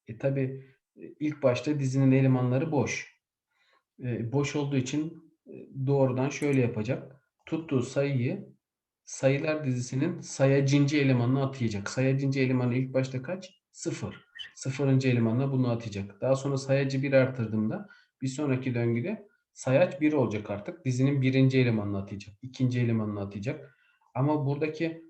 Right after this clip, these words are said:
atama ve artırma işlemini ben nerede yapıyorum? Tuttuğum eleman, e, dizinin içerisinde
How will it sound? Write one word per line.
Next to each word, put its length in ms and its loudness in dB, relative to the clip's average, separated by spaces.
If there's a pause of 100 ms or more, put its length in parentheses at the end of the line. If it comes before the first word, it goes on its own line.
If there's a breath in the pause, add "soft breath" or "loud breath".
(160)
atama 400 -2
ve 80 0
artırma 480 -2
işlemini 500 -2
ben 180 2
nerede 260 0
yapıyorum? 540 -4 (760)
Tuttuğum 760 2
eleman, 600 0 (440)
e, 240 -4
dizinin 640 2 (720)
içerisinde 720 -2